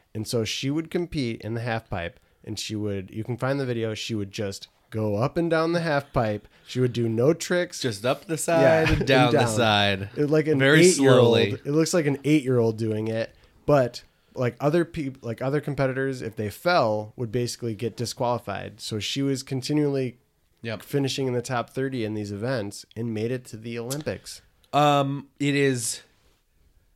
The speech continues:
Speaker 2: ridiculous
Speaker 1: Yeah.
Speaker 2: that this was a, <laughs> this happened in the Olympics. Uh, I don't think I could do it. I, uh, I snowboarded for sev-, many, many years.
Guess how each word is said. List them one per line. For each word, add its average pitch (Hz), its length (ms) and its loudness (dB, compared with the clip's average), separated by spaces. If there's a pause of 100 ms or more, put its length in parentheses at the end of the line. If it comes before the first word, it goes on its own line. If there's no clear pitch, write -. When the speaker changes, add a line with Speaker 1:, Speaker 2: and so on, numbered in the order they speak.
(260)
Speaker 2:
ridiculous 123 920 -2
Speaker 1:
Yeah. 117 220 0 (200)
Speaker 2:
that 127 180 0 (260)
this 139 240 2
was 131 160 2
a, 127 100 -2 (320)
<laughs> - 380 2
this 139 180 0
happened 127 460 0
in 113 80 -4
the 113 120 -2
Olympics. 107 640 -4 (440)
Uh, 123 220 4
I 135 120 8
don't 175 140 8
think 143 160 2
I 139 100 2
could 175 120 -2
do 104 160 -2
it. 135 200 -4 (760)
I, 156 180 10
uh, 127 580 4
I 120 520 0 (380)
snowboarded 143 640 4
for 120 580 2 (120)
sev-, 131 380 0
many, 127 460 -2
many 131 200 0
years. 120 520 0